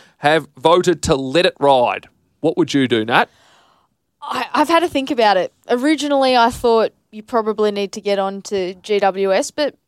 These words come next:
Speaker 2: I reckon it's a much better story if you let it ride. I think it's much better to say that you won five hundred and sixty dollars off a twenty dollar bet against, and I mean, it's not like St Kilda, you know, they're going in as favourites. So it's not like they're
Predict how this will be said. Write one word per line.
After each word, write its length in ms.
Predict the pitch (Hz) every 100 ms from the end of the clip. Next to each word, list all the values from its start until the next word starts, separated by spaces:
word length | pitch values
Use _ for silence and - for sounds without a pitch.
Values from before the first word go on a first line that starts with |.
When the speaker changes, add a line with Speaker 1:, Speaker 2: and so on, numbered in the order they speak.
| _
Speaker 2:
I 100 | 392 453
reckon 180 | 254 185
it's 120 | 214
a 40 |
much 280 | 208 311 -
better 200 | 415 302
story 400 | - 262 220 202
if 140 | 196
you 80 | 208
let 160 | 196 185
it 80 | 180
ride. 340 | 185 262 494 - - _ _ -
I 140 | 415
think 200 | 427 311
it's 220 | 247 - 170
much 400 | 220 285 453 -
better 160 | 370 294
to 120 | -
say 260 | 262 226 208
that 140 | 202
you 180 | - 226
won 260 | 220 208 208
five 280 | - 208 208
hundred 240 | 202 202
and 100 | 202
sixty 340 | - 220 - 214
dollars 320 | 208 220 226
off 160 | 214
a 40 | 214
twenty 320 | - 220 220
dollar 240 | 208 196 196
bet 200 | 196 202
against, 460 | 208 202 175 - - _ _ _ _ -
and 100 | 311
I 40 | 339
mean, 220 | 370 240
it's 180 | 311 -
not 140 | 339
like 180 | 247 220
St 160 | 233 208
Kilda, 520 | 233 226 208 196 165 _ _ _
you 120 | 262 202
know, 60 |
they're 100 | 180
going 260 | 240 320 233
in 100 | 208
as 100 | 151
favourites. 760 | - 214 269 - - - - _
So 300 | - 254 240
it's 220 | 233 240 269
not 160 | 277
like 320 | 226 214 214 -
they're 340 | 208 196 185